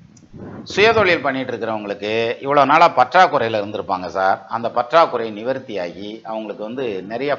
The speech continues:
fund flow ஆகும். நீங்க investors தேடிட்டு இருக்கீங்களா, partners தேடிட்டு இருக்கீங்களா, அல்லது bank லோனுக்கு முயற்சி பண்ணிட்டு இருக்கீங்களா, அல்லது என்டர்பிரைனரா இருக்கிறீங்களா,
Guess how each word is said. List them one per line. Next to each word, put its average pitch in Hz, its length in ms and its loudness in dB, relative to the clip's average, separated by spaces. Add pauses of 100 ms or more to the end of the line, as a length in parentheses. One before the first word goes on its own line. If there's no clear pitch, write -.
(120)
fund 160 240 -2
flow 120 380 -2
ஆகும். - 500 -12 (580)
நீங்க 165 220 0
investors 214 640 4
தேடிட்டு 151 340 4
இருக்கீங்களா, 123 600 4
partners 175 440 4
தேடிட்டு 131 400 -2
இருக்கீங்களா, 113 640 2
அல்லது 123 280 -2
bank 160 320 4
லோனுக்கு 143 320 -2
முயற்சி 127 300 -6
பண்ணிட்டு 113 280 -10
இருக்கீங்களா, 104 580 2
அல்லது 123 340 0
என்டர்பிரைனரா 139 720 2
இருக்கிறீங்களா, 104 600 0